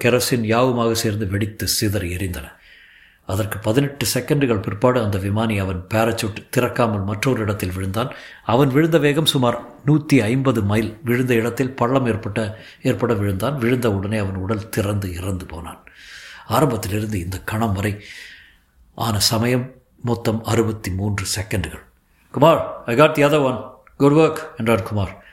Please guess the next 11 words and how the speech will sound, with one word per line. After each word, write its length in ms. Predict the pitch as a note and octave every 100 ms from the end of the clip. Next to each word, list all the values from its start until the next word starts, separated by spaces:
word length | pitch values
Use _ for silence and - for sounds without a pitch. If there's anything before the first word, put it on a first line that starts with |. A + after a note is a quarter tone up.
| -
விமானங்களில் 580 | G#2 A2 A2 G#2 G2 F#2+
ஒருவரை 400 | G2 A#2+ A2+ G#2
ஒருவர் 320 | G2 G2+ G2+
துரத்தி 440 | - G#2 G2+ G2 F2+
கண்டபடி 440 | A2 A2+ G#2+ F#2+
பறந்து 460 | - G#2 A#2 A2+ F#2+
நிகழ்ந்த 440 | G2+ A#2 A2+ A2
இந்த 200 | F#2+ F#2+
போர் 380 | - D3+ D#3 - - - - - - G#2+
ஜெஸ்ஸூர் 400 | C#3+ - D3+ B2+
நகரின் 500 | A#2 A#2 A2+ G#2